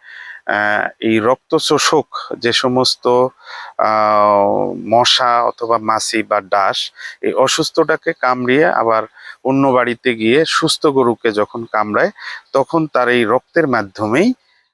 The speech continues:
আহ, অসুস্থ গরু থেকে সুস্থ গরুটা আক্রান্ত হয়। তো কাজেই এই রোগে যখন একটা গরু আক্রান্ত হয়ে যায় তখন সাথে সাথেই,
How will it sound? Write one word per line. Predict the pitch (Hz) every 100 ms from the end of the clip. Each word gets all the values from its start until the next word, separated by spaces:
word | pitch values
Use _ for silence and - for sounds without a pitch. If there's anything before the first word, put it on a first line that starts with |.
| -
আহ, | 104 104 101 -
অসুস্থ | 131 - 156 - -
গরু | 156 123 113
থেকে | 110 120 - 92
সুস্থ | - 127 -
গরুটা | 110 110 110 107
আক্রান্ত | 101 - 95 90 92 87
হয়। | 104 87 - _ - - -
তো | 110
কাজেই | 123 131 160 -
এই | 139 147 160 165 151 139 _ _ -
রোগে | 117 131 147 135
যখন | 127 - 139
একটা | 117 - 123
গরু | 101 107 117 123
আক্রান্ত | 101 - - 143 143
হয়ে | 135 107 104
যায় | 104 180 - - - - _
তখন | 123 - 147 143 151 151 _ _ _ _
সাথে | - - 123 160
সাথেই, | - 165 - 160